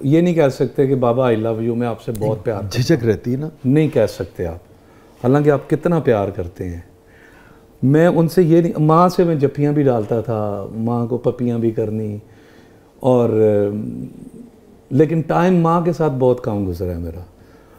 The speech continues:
Speaker 1: वालिद साहब को मैं ये नहीं कह सका। मेरा दिल करता है कि अब मेरे वालिद साहब आए ना, तो मैं उनकी बढ़िया प्या-, पपियाँ लूँ, उनके प्यार करूँ। मेरे वालिद साहब ने मुझे बड़ी, बड़ी मेहनत से पाला है।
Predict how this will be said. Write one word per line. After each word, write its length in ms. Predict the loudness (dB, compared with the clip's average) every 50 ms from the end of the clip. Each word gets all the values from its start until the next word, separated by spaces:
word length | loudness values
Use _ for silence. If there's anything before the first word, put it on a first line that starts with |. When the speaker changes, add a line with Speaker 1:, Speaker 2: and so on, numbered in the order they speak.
| -20 _ _ _ _ -4
Speaker 1:
वालिद 320 | 0 2 4 4 4 4 2
साहब 240 | 2 2 2 2
को 100 | 2 2
मैं 140 | 2 2 4
ये 180 | 4 4 4 4
नहीं 140 | 2 2 2
कह 160 | 2 0 0
सका। 260 | 0 -2 0 2 2
मेरा 180 | 4 4 4 4
दिल 240 | 4 4 2 4
करता 260 | 4 2 2 2 2 0
है 60 | 2
कि 80 | 2
अब 240 | 2 2 2 2 2
मेरे 140 | 2 4 4
वालिद 260 | 4 4 2 2 0
साहब 260 | 0 0 2 2 2
आए 160 | 2 2 2 2
ना, 120 | 0 0
तो 220 | 2 0 0 0
मैं 420 | 0 0 0 2 2 0 0 -2 -4 -10 -20 -20 _ _ -20 -20 -20 -20 _ _ -8 -4
उनकी 120 | -2 -2
बढ़िया 380 | -2 0 2 2 2 2 2 0
प्या-, 280 | 0 2 2 2 2 0 -2 -6
पपियाँ 360 | -6 -4 -2 -2 0 0 2
लूँ, 180 | 2 0 0
उनके 200 | -2 -2 -4 -6
प्यार 360 | -4 -2 -2 -2 -2 -2 -4 -4
करूँ। 280 | -4 -4 -4 -4 -6 -10 -12 -16 -20 _ _ _ _ _ -20 -20 _ _ -20 -20 -20 _ _ -10 -4 0
मेरे 120 | 2 2
वालिद 260 | 4 4 2 2 2
साहब 340 | 0 0 0 0 2 2 2
ने 60 | 2
मुझे 260 | 0 0 0 0 0
बड़ी, 300 | -2 0 -2 -2 -2 -2 -4 -6 -10 -20 -20 -20 -20 -20 -20 _ _ _ _ _ _ _ _ _ _ _ _ _ _ _ _ _ _ _ _ -20 -20 _ _ _ _ _ _ _ _ _ -20 -20 _ _ -20 -20 -20 _ _ _ _ _ _ _ -20 -20 -20 -20 _ _ _ _ _ _ _ _ _ _ _ _ _ _ _ _ -6 -2
बड़ी 120 | -2 0
मेहनत 300 | 0 0 2 2 2 0
से 180 | -2 -4 -12 -10
पाला 280 | -6 -6 -4 -4 -6 -8
है। 80 | -12